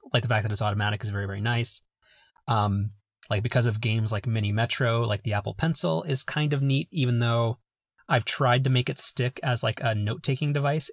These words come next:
and it just doesn't. So, yeah, that's, that's kind of out for me. I end up using the Logitech Create keyboard more, but most of the time I actually will just end up using my, uh, my old ancient MacBook Pro for that.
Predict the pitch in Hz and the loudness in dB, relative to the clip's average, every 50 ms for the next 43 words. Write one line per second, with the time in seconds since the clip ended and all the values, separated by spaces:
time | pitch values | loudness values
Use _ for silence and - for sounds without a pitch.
0 | - - 120 104 101 101 101 92 - - - 98 95 113 110 113 - _ _ _ | -4 -2 -2 -2 -2 -2 -4 -6 -6 -6 -6 -4 -2 -2 -2 -4 -4 _ _ _
1 | - - - - 98 95 95 95 95 98 101 - _ _ _ _ - - 104 101 | -8 -8 -6 -4 -4 -2 -2 -2 -4 -4 -6 -10 _ _ _ _ -10 -6 -6 -4
2 | 104 107 101 - - - - 110 107 - - - 104 101 104 107 - - 120 107 | -2 -2 -2 -4 -6 -6 -4 -6 -6 -6 -6 -6 -4 -2 -2 -2 -2 -2 -4 -2
3 | 107 104 104 104 - _ _ _ _ - 110 110 107 104 - 110 104 - 113 101 | -2 -2 -2 -4 -6 _ _ _ _ -4 -2 -2 -2 -2 -2 -2 -4 -2 -4 -4
4 | 107 104 104 104 - 110 - 113 - - - 120 107 110 127 - - 117 107 107 | -2 -2 -2 -4 -4 -4 -4 -6 -6 -6 -6 -4 -4 -4 -4 -6 -6 -4 -4 -2
5 | 104 101 104 104 101 101 104 104 101 98 104 - _ _ _ _ _ _ _ - | -2 -2 -2 -2 -2 0 0 0 -2 -4 -6 -10 _ _ _ _ _ _ _ -2
6 | 117 110 113 113 104 - - 123 - 110 107 104 104 104 - - 110 107 107 107 | 0 2 2 0 0 -2 -4 -4 -2 -2 -2 0 -2 -2 -2 -4 -4 -6 -6 -6
7 | - - 113 101 98 98 95 - 101 101 104 104 98 104 - - - - - - | -6 -4 -4 -4 -4 -4 -6 -6 -6 -6 -6 -4 -6 -6 -6 -6 -6 -6 -6 -6
8 | - - - - 135 131 _ _ _ _ _ _ _ - 110 107 - 101 110 107 | -6 -6 -6 -8 -8 -10 _ _ _ _ _ _ _ -4 -2 -2 -2 -2 -2 -2
9 | 104 104 101 101 110 107 104 95 - 107 120 113 107 110 - 117 113 - - 113 | 0 0 -2 -2 -4 -4 -4 -4 -4 -6 -6 -6 -6 -8 -8 -12 -14 -10 -8 -8
10 | 104 - - 98 98 98 98 - | -8 -8 -6 -6 -4 -4 -4 -6